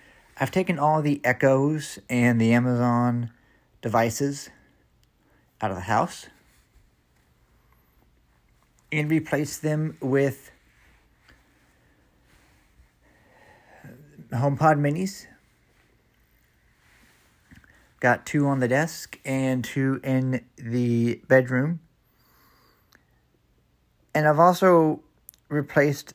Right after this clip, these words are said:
the switches with HomeKit, HomeKit compatible switch, uh, switches.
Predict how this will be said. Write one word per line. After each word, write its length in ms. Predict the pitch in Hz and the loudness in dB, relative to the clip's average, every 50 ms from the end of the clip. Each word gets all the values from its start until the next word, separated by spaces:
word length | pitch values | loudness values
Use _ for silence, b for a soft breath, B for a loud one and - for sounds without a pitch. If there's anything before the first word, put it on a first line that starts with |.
| _ - | _ -14
the 220 | 147 123 135 131 | -6 -4 -2 -2
switches 560 | - - - 151 156 - - 156 151 143 139 | -2 -2 -2 0 0 0 0 -2 -4 -2 -4
with 140 | 143 135 - | -6 -6 -2
HomeKit, 520 | 135 127 123 113 - 127 117 113 117 - | -2 -2 -2 -2 -4 -6 -6 -6 -6 -10
HomeKit 640 | - - - - 143 143 139 110 - - 120 113 - | -12 -10 -6 -4 -2 -2 -2 -4 -4 -4 -6 -6 -6
compatible 720 | - 127 120 - 117 104 107 104 - 113 113 117 113 - - | -6 -6 -4 -2 -2 -2 -4 -6 -8 -10 -10 -10 -12 -12 -16
switch, 380 | - - - 131 127 - - - | -18 -14 -10 -8 -8 -10 -10 -8
uh, 400 | - 117 113 110 110 104 104 - | -6 -4 -4 -2 -4 -4 -6 -8
switches. 560 | - - - 165 160 - - - - - | -10 -6 -4 -4 -4 -4 -6 -14 -14 -16